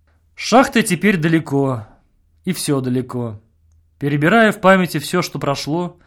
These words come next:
что оставило след в душе после бескрайнего фронта и похоронного марша орудийных гулов, я чаще всего вспоминаю реку Донец, лес, пересыпанный разводами узорчатых цветов. Впрочем, и многое,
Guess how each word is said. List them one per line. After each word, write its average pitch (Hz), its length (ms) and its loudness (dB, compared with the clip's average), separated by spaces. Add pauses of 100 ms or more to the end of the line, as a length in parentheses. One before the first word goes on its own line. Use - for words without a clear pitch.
(140)
что - 220 -4
оставило 139 480 -2
след 170 300 -4
в 127 100 -10
душе 127 400 -6
после 123 340 -8
бескрайнего 123 640 -4
фронта 120 560 -8 (220)
и 123 80 -8
похоронного 135 540 -2
марша 131 400 -4
орудийных 127 720 -6
гулов, 175 520 -10 (960)
я 156 120 2
чаще 240 320 2
всего 185 280 0
вспоминаю 160 500 0
реку 151 260 -2
Донец, 147 600 -2 (180)
лес, 156 480 -2 (360)
пересыпанный 139 580 -4
разводами 127 540 -4
узорчатых 127 520 -8
цветов. 120 560 -12 (540)
Впрочем, 151 720 -6
и 135 60 -10
многое, 127 720 -4